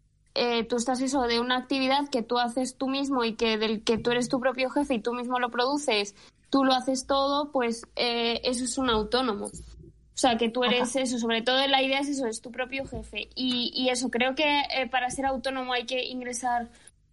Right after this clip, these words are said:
Speaker 1: un, o sea, tienes que tener unos ingresos mínimos, o sea, no, si ganas cinco euros al mes, pues nadie te los va a pedir, <laughs> ¿sabes? Pero, pero eso, que básicamente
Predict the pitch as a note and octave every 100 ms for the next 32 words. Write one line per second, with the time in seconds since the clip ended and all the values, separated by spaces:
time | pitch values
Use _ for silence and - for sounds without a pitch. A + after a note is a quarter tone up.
0 | _ - C4 C4 C4 B3+ B3+ B3 C4 C4
1 | A#3 C4 C4+ C4 C#4 C#4 C4+ C4+ C4+ C4+
2 | C4 C4 C4 A#3+ B3 B3+ C#4 D4+ D#4+ C4+
3 | A#3+ A3+ A3+ A#3 A#3 A#3 - - _ _
4 | - B3+ A#3 A#3+ B3 A#3+ C4+ A3+ B3+ B3
5 | B3 B3 B3 B3 C4 A#3 A3+ A3 A#3 A3
6 | A3 G#3 G#3+ A#3+ A3+ G#3 A#3+ A#3+ C#4+ B3+
7 | - - _ _ - - - A#3 A3+ A3
8 | A3 G#3+ G#3 G#3+ A3+ - - _ _ _
9 | - B3 A#3 B3 B3+ A#3+ A#3+ A3+ A3 G#3+
10 | G#3+ G3+ - A#3 A3+ A3+ A#3+ A#3+ B3 B3+
11 | B3 C4